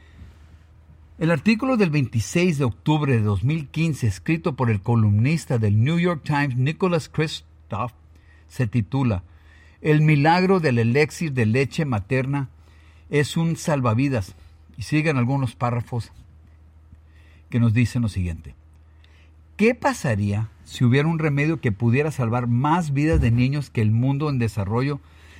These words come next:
de lo que afirman la malaria y el sida combinados? Una sustancia milagrosa que reduce las infecciones de oído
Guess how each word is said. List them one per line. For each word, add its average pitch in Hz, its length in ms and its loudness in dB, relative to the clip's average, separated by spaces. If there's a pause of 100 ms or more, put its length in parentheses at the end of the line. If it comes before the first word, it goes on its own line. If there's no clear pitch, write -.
(140)
de 139 180 2
lo 143 200 0
que 147 100 -2
afirman 160 600 -2
la 123 80 -2
malaria 120 580 0
y 120 140 0
el 107 100 2
sida 131 440 -2
combinados? 127 640 -4 (1120)
Una 233 240 2
sustancia 185 840 -2
milagrosa 113 540 -2
que 156 140 -4
reduce 151 420 -2
las 202 180 -4
infecciones 160 640 -2
de 135 80 0
oído 160 280 0